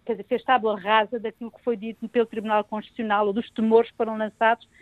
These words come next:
porque ela percebeu que efetivamente havia que acalmar o resto da Europa, nomeadamente os países do Sul. Em relação a esta proposta, que efetivamente ainda excede, eh, aquela, a proposta franco-alemã, não é? Embora,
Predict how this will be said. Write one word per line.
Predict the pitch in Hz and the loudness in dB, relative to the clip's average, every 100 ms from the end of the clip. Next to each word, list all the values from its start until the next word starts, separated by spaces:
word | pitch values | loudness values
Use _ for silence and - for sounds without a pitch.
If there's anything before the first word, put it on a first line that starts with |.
| - - | -14 -8
porque | 240 247 | 0 4
ela | 226 | 4
percebeu | 226 - 214 202 | 2 -8 -6 -6
que | 208 | -8
efetivamente | 214 196 185 196 190 190 - 202 _ - | -10 -10 -10 -8 -8 -10 -10 -14 _ 2
havia | 214 190 254 254 | 4 8 8 6
que | 262 | 4
acalmar | 247 240 220 214 202 202 208 214 | 4 4 4 2 0 0 -2 -10
o | 220 | -12
resto | 196 214 - | -8 -8 -8
da | 196 | -12
Europa, | 196 185 185 | -10 -10 -10
nomeadamente | 196 190 190 185 170 | -10 -8 -8 -10 -16
os | 180 | -16
países | - 190 156 | -8 -8 -8
do | 156 147 | -14 -14
Sul. | - 131 131 _ _ - | -10 -10 -10 _ _ 0
Em | 254 285 | 6 6
relação | 277 269 233 | 6 0 -2
a | 202 | -2
esta | 226 - 226 | -2 -4 -10
proposta, | - 170 175 156 - 185 180 _ _ - | -12 -12 -8 -8 -10 -16 -16 _ _ -10
que | 226 | -6
efetivamente | 233 208 208 208 208 180 165 | -4 -4 -4 -4 -4 -6 -2
ainda | 208 240 240 196 175 - _ _ _ _ _ _ _ _ - | 0 2 2 2 0 -4 _ _ _ _ _ _ _ _ 0
excede, | 202 196 - 247 233 196 175 160 _ _ _ - | 2 2 2 6 6 6 -2 -12 _ _ _ -6
eh, | 202 196 185 - | -2 -2 -4 -8
aquela, | 180 240 220 196 214 | -8 -4 -4 -4 -8
a | 196 | -8
proposta | 196 - 202 - | -8 -2 -2 -4
franco-alemã, | 170 196 190 165 165 165 165 233 | -12 -10 -10 -8 -8 -8 -8 -8
não | 233 160 | -10 -10
é? | 196 - 180 175 165 165 | -12 -14 -12 -10 -8 -8
Embora, | 170 175 175 170 156 160 | -2 0 0 -2 -8 -12